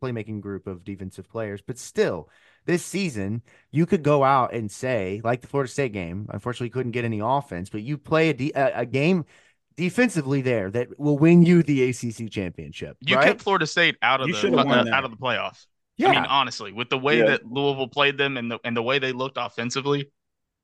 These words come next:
Speaker 2: that's why they didn't make the playoff. 'cause everyone watched them play in that A C C championship game. We're like,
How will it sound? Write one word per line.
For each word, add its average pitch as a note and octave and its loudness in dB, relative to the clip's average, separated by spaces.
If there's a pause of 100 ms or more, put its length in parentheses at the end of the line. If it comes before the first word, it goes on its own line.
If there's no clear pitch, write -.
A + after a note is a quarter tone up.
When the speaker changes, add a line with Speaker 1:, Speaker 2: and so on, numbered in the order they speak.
(460)
Speaker 2:
that's C3 2
why D3 2
they B2 -2
didn't A2+ -2
make A2 -6
the A#2 -20
playoff. F#2+ -8 (320)
'cause A2+ 0
everyone C3+ 4
watched B2 4
them A2+ 0
play G#2 -2 (560)
in A#2+ 0
that A#2 4
A A#2 4
C A#2 -4
C A2 -6
championship G#2+ -4
game. G#2+ -2
We're G#2 -4
like, G2+ -6